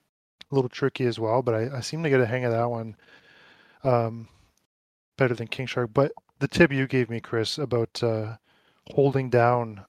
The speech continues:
the one button so you could just constantly prop,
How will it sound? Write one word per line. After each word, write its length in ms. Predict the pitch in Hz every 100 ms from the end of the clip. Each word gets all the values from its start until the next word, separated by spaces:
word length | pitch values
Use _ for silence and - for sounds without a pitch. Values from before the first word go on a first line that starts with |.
| _ -
the 60 |
one 200 | 120 117
button 480 | 104 110 123 139 151 _ _ _ _ _ _ _ _ _ _ _
so 140 | - 139
you 140 | 127
could 140 | - 123
just 280 | 113 - -
constantly 540 | - 120 113 - 123 113 -
prop, 300 | - 117 113